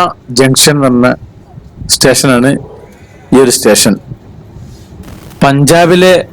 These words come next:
കപൂർത്തല ജില്ലയിലെ ഒരു നഗരവും മുനിസിപ്പൽ കോർപ്പറേഷനാണ് ഈ ഫഗ്വാര.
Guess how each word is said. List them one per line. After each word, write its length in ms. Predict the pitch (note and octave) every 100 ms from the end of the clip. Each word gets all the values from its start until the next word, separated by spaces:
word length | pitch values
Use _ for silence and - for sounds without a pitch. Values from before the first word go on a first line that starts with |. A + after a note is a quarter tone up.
| - - - - - C3+
കപൂർത്തല 540 | C3+ F#3 E3+ G3+ G3 G3 D#3
ജില്ലയിലെ 380 | D3 D#3+ D#3+ D#3
ഒരു 120 | D3+ D3+ D3 C3
നഗരവും 400 | B2+ D3 E3 E3 - - - - - -
മുനിസിപ്പൽ 420 | C3 D3+ C#3+ D#3 D3
കോർപ്പറേഷനാണ് 600 | D3+ D3 D#3+ E3 D3 C#3 C3
ഈ 40 | C3+ - - - -
ഫഗ്വാര. 400 | A#2+ A2+ C3